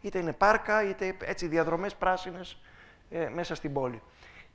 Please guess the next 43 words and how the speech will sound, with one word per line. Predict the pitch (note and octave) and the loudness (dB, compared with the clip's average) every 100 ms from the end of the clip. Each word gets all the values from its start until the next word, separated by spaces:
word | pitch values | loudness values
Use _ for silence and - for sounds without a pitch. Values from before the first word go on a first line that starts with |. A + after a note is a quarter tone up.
| _ - | _ -2
Και | A#3+ | 0
το | A#3 A3 | 2 2
τελευταίο | F#3+ E3+ - C#4 B3 | 2 0 0 -2 0
είναι | B3 B3 | 0 0
το | A#3 | 2
ρέμα | F#3 A#3 A3+ | 2 2 -2
τη-, | - F#3 | -4 -12
του | E3 E3+ E3 D#3+ D#3 D#3 D3+ D3 D3+ - | -6 -2 0 0 -2 -2 -2 -2 -4 -10
Μήλου | E3 F#3+ F3 | -2 4 6
Αλατίν, | D#3+ C#3+ F#3+ G3+ | 6 2 -2 -8
το | D#3+ | -8
οποίο | E3 | -6
δεν | D3 | -8
φαίνεται | - C3+ B2+ A#2+ | -6 -6 -6 -8
εδώ, | A#2+ D#3 | -8 -6
είναι | D3+ | -8
αυτά | B2+ - | -10 -10
εδώ | B2 B2 | -8 -8
τα, | C#2+ C#2+ - _ _ - _ | -10 -16 -18 _ _ -20 _
έτσι, | - - | -16 -14
και | C#3+ | -14
κλείνουμε | D3+ D#3 D3 C3+ | -8 -6 -6 -6
κάπου | C3+ - | -8 -8
εκεί. | A#2+ - G#2+ - - - - - - - - _ _ | -10 -12 -20 -20 -20 -20 -20 -20 -20 -20 -20 _ _
Λοιπόν, | C#3 C#3 C#3 | -6 -2 -2
αυτό | E3 - | -4 0
είναι | C#4 B3+ | 2 2
το | G#3 | 2
πρώτο | A#3 A#3 | 2 0
σχέδιο, | - G#3 F3+ E3+ A3+ | 0 2 2 2 -2
το | A#3 | -4
σχέδιο | E3+ G#3 F#3+ | -4 -2 0
Καμπανάκη, | F3+ C#3+ C#3 E3 A3 G3 | 2 2 2 2 2 -2
είναι | G3 | -6
μηχανικός | E3+ E3+ C#3 F#3 E3+ | -4 -4 -2 -4 -4
στο | D3+ | -6
Δήμο, | B2+ C#3 G3+ E3 | -6 -4 -2 -2
Έλληνας, | D3 F#3+ G#3 G#3+ - - - - - | -2 -4 -8 -10 -14 -20 -20 -20 -12
το | - | -10
χίλια | G#3 | -4
οκτακόσια | G#3 - E3+ F#3+ F3 | -2 -2 -2 -4 -2
ογδόντα | D3 C#3 | -2 0
εννιά, | C3 D#3 A3+ | 0 2 2